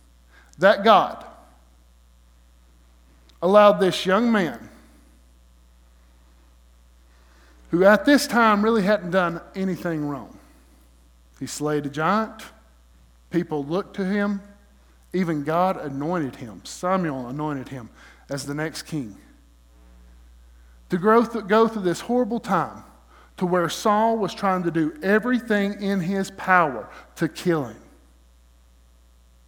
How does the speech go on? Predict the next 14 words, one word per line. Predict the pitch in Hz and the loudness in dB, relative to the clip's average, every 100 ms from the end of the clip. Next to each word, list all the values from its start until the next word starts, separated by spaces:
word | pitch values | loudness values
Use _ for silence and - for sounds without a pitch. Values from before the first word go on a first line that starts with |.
| _ _ _ _ _ _ _ _ | _ _ _ _ _ _ _ _
He | - | -2
went | 220 220 190 | 0 0 -2
through | 233 233 233 - - 143 | -2 -2 -4 -12 -10 4
days, | 190 190 160 120 101 - - - | 6 6 4 0 -10 -16 -16 -12
months, | 170 202 190 135 - - - - - - - - | -2 0 2 -2 -8 -12 -12 -16 -20 -20 -20 -12
the | |
time | 165 190 190 | -4 0 0
frame's | 190 202 202 196 | 0 -2 -2 -4
really | 208 202 | -4 -2
not | 202 202 196 | -2 -4 -6
clear, | 208 180 123 | -4 -4 -4
possibly | - 175 - 185 196 | -4 -6 -6 -6 -4
even | 196 190 | -4 -6
years, | 185 180 110 - - | -4 -6 -6 -12 -20